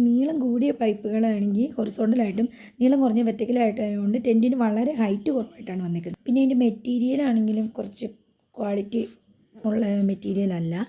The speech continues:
അതിൻ്റെ ടെന്റിൻ്റെ കവറൊക്കെ നമ്മൾ, ഞാൻ വിചാരിച്ചതുപോലൊരു, ഏം, ക്ലോത്ത് അല്ല അത്. അതിൻ്റെ ഒരു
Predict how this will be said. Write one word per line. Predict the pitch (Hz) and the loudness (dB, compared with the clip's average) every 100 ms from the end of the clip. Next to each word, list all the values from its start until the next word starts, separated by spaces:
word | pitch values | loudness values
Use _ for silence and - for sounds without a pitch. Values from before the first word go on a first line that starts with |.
| - - - | -10 -20 -20
അതിൻ്റെ | _ 233 226 - | _ 2 2 0
ടെന്റിൻ്റെ | 233 220 220 - | -2 0 -2 -4
കവറൊക്കെ | 220 214 214 226 226 | -2 0 0 -2 -4
നമ്മൾ, | 202 196 196 202 - _ _ - | -2 0 -2 -4 -8 _ _ 0
ഞാൻ | 233 247 | 2 4
വിചാരിച്ചതുപോലൊരു, | 247 208 202 202 202 262 233 233 220 233 226 220 220 - _ _ _ _ - | 2 0 -2 -4 -6 -8 -6 -2 0 2 4 2 0 -4 _ _ _ _ -2
ഏം, | 220 214 208 208 208 _ _ _ | 0 0 -2 -4 -8 _ _ _
ക്ലോത്ത് | 247 233 240 233 _ 285 | -2 0 0 -2 _ 0
അല്ല | 208 190 | 2 0
അത്. | 185 220 269 - _ _ | 0 -2 -2 -10 _ _
അതിൻ്റെ | 226 214 233 233 254 254 - _ _ _ _ | -2 2 4 4 4 0 -6 _ _ _ _
ഒരു | 240 240 | -4 -2